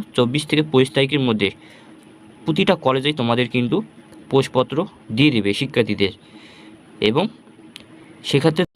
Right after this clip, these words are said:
যদি অ্যাডমিট কার্ডে কোনো ভুল বা ত্রুটি থাকে, সেক্ষেত্রে তোমরা কিন্তু সেটা সংশোধন করে নিতে পারবা এবং সেটা ডেট দিয়ে দিয়েছে এবং এই ডেটের মধ্যে তোমরা যদি পরিবর্তন না করো, যদি তোমাদের এ, প্রবেশপত্রে কোনো ভুল বা ত্রুটি থাকে, সেক্ষেত্রে কিন্তু পরবর্তীতে তোমরা আর কিন্তু সেই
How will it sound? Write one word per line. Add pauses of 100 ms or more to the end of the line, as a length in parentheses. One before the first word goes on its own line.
(640)
যদি
অ্যাডমিট
কার্ডে
কোনো (300)
ভুল
বা
ত্রুটি
থাকে,
সেক্ষেত্রে
তোমরা
কিন্তু
সেটা
সংশোধন
করে
নিতে
পারবা
এবং (420)
সেটা
ডেট
দিয়ে
দিয়েছে
এবং (560)
এই
ডেটের
মধ্যে
তোমরা
যদি
পরিবর্তন
না
করো,
যদি
তোমাদের (680)
এ, (320)
প্রবেশপত্রে
কোনো
ভুল
বা
ত্রুটি
থাকে,
সেক্ষেত্রে
কিন্তু
পরবর্তীতে
তোমরা
আর
কিন্তু (680)
সেই